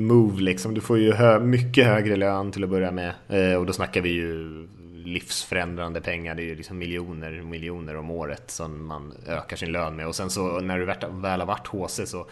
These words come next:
som du var inne på, så kan man ju alltid gå tillbaka <laughs> till ett assistentjobb om man, om det inte går så bra. Eh, och då är det ju säkert enklare att få O C och D C-jobb om man har den erfarenheten också. Så att, eh, det är väldigt få som tackar nej när de väl får frågan.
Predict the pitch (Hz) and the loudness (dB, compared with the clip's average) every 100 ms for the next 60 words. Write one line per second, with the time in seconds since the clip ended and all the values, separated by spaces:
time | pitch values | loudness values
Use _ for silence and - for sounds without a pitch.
0 | - - 101 90 90 90 98 95 90 87 | -16 -6 -2 0 0 0 -2 -2 -4 -4
1 | 95 98 92 90 87 104 101 117 117 120 | -4 -2 -2 -4 -6 -8 -2 -2 2 2
2 | 123 - - 120 123 107 101 95 101 - | 2 0 0 2 2 0 0 -4 -4 -4
3 | 101 95 110 113 107 104 98 98 104 110 | -4 -2 0 0 0 -4 -6 -6 -6 -6
4 | 101 104 95 104 110 92 85 - - - | -4 -2 -2 -2 -2 -2 -4 -12 -16 -2
5 | 95 90 85 95 95 95 95 92 - 92 | 2 2 2 0 0 0 -2 -6 -6 -10
6 | 90 95 98 90 - 95 90 80 - - | -10 -8 -8 -8 -8 -6 -6 -8 -12 -16
7 | - 92 87 - 87 87 82 - 90 85 | -6 -4 -2 -2 -2 -2 -4 -4 -6 -6
8 | 85 82 85 87 82 82 80 - 85 87 | -8 -8 -8 -8 -8 -8 -10 -10 -8 -8
9 | 78 78 76 - 82 - - - - 85 | -10 -10 -10 -12 -14 -16 -20 -10 -4 -4
10 | - 87 85 82 87 85 98 87 92 - | -4 -2 0 0 0 0 0 0 -2 -6
11 | 90 90 85 87 90 87 85 85 82 82 | -8 -8 -6 -6 -4 -6 -8 -8 -8 -8
12 | 80 - 92 90 85 85 | -8 -10 -10 -8 -8 -10